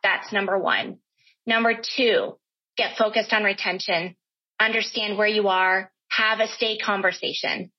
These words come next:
So know where you are on the retention spectrum and go have a stay conversation and try it on. And ask them to call you first before they call back that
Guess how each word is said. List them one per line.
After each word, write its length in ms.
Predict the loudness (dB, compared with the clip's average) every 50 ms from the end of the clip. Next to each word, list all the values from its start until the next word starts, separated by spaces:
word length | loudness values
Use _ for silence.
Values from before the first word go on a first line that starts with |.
| _ _
So 400 | -4 0 2 4 4 4 4 2
know 220 | 2 2 2 2 4
where 100 | 4 2
you 160 | 4 4 4
are 160 | 4 4 2
on 120 | 2 0
the 60 | 0 -2
retention 420 | -2 -2 -2 -4 -4 -4 -6 -8
spectrum 440 | -2 0 -2 0 0 0 -2 0 0
and 160 | -2 -4 0
go 200 | 2 4 4 4
have 180 | 4 2 0 0
a 40 | -2
stay 280 | -4 -4 -4 -4 -4
conversation 720 | -4 -2 -2 0 2 2 0 0 0 -2 -2 0 0 0 0
and 100 | 0 0
try 220 | 0 0 2 2
it 60 | 2
on. 320 | 2 2 2 2 0 -2 -8 _ _ _ _ _ _ -20 -8 -6
And 120 | -4 -2 0 2 2 0
ask 180 | 0 -2 -2 -2
them 180 | 0 0 0 -2
to 60 | -4
call 220 | -2 0 0 0
you 140 | 0 -2 -6 -2
first 280 | 2 2 2 2 0 -6
before 220 | -10 -2 0 0
they 100 | 0 0
call 220 | 0 0 0 2 2
back 240 | 2 0 0 0
that 140 | -2 -2 -4